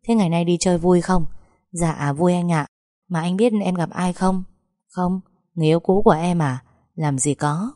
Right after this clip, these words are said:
người yêu cũ của anh đấy." "Linh Đan à? Thế cô ấy có nói gì với em không?" "Lần sau gặp tránh xa cô ta ra,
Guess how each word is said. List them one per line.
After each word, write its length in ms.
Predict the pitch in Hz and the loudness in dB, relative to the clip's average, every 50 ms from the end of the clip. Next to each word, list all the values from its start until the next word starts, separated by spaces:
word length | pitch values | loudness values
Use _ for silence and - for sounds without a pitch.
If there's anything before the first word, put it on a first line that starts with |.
| _ | _
người 120 | - 160 151 | -2 0 0
yêu 120 | 147 151 | 0 2
cũ 180 | - - 165 160 - | 2 0 0 2 0
của 60 | 185 | 0
anh 240 | - 165 175 156 156 | 0 0 0 2 2
đấy." 240 | 175 196 240 247 - _ _ _ _ _ _ _ _ _ | 2 2 0 0 -4 _ _ _ _ _ _ _ _ _
"Linh 220 | 208 220 214 208 | 0 0 2 2
Đan 260 | 208 202 202 190 170 | 2 2 0 0 0
à? 180 | 143 131 123 - _ _ _ _ _ _ _ _ _ | -2 -2 -4 -8 _ _ _ _ _ _ _ _ _
Thế 80 | - 208 - | -2 0 2
cô 80 | 202 | 4
ấy 140 | 190 175 175 | 4 4 2
có 100 | 175 185 | 0 -2
nói 220 | 180 170 160 165 185 | -4 -4 -4 -4 -2
gì 180 | 214 208 156 | -2 -2 0
với 100 | 139 156 | 0 0
em 160 | 165 185 190 | -2 -2 -4
không?" 280 | 185 - 196 196 190 190 - _ _ _ _ _ _ _ _ _ | -4 -4 -4 -4 -4 -6 -12 _ _ _ _ _ _ _ _ _
"Lần 240 | - 160 156 151 143 | -8 -4 -4 -4 -2
sau 160 | - 175 165 | -4 -4 -4
gặp 200 | 156 160 151 - | -4 -6 -8 -8
tránh 200 | - 160 147 160 | -8 -8 -8 -6
xa 160 | 170 - 208 196 - | -6 -4 -6 -4 -4
cô 100 | 180 170 | -6 -6
ta 180 | 165 165 165 | -4 -6 -6
ra, 280 | 160 165 160 160 160 | -6 -6 -6 -8 -8